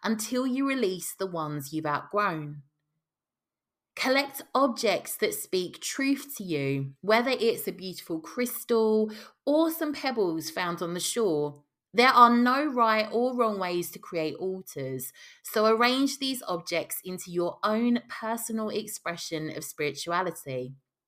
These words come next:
Detach from spiritual consumerism. Adopt a buy-nothing policy for your next ritual, or better yet, do one with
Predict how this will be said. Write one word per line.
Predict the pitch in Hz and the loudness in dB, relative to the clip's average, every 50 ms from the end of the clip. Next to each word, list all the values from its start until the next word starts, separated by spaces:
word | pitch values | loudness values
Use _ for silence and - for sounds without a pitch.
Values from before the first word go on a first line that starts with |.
| _ _ _ _ _ _ _ _ _ _ _ _ _ _ _ _ _ _ - - - - - - _ _ - | _ _ _ _ _ _ _ _ _ _ _ _ _ _ _ _ _ _ -20 -20 -20 -20 -20 -20 _ _ 0
Detach | 247 247 247 - - - - 587 294 - - - - | 0 0 0 2 8 8 8 8 8 6 0 0 0
from | 226 208 208 | 0 -2 -2
spiritual | 202 208 - 247 247 247 - - - - 214 208 208 | -2 -2 0 0 2 2 2 0 0 2 2 2 0
consumerism. | - - 202 185 - - 226 220 214 196 170 165 156 143 - 143 143 147 147 143 143 139 - - - - _ _ - | 0 -6 -6 -6 -4 -2 0 2 2 2 2 0 -2 -2 -4 -4 -4 -4 -4 -6 -6 -8 -10 -20 -20 -20 _ _ 2
Adopt | - 226 214 220 247 247 233 - - - - | 2 2 4 6 6 6 6 4 -2 -8 -2
a | - 208 208 202 208 - | 2 2 2 2 2 2
buy-nothing | - 233 240 262 269 262 262 254 247 - 254 240 240 | 2 4 4 4 4 4 4 2 2 2 2 0 0
policy | - - 254 240 233 214 214 - 202 180 | 2 2 2 2 2 2 0 -4 -6 -8
for | 170 - | -8 -6
your | - 180 175 | -4 -4 -2
next | 175 175 165 - - - - - | -2 -2 -4 -4 -6 -10 -10 -6
ritual, | 196 214 214 214 - - - - 156 147 143 139 139 139 139 - - _ _ _ _ - | -6 -6 -6 -6 -8 -8 -6 -4 -2 -2 -2 -2 -2 -4 -8 -14 -20 _ _ _ _ -2
or | - 180 170 | 0 0 2
better | - 165 160 - - - | 2 0 -2 -2 -4 -4
yet, | 185 180 180 196 247 269 247 226 - - - - - - - | -4 -4 0 0 2 2 2 2 0 -2 -12 -18 -14 -6 -2
do | 254 277 294 302 | 0 2 2 2
one | 240 226 214 196 190 | 4 4 4 4 4
with | 196 196 196 | 0 -2 -2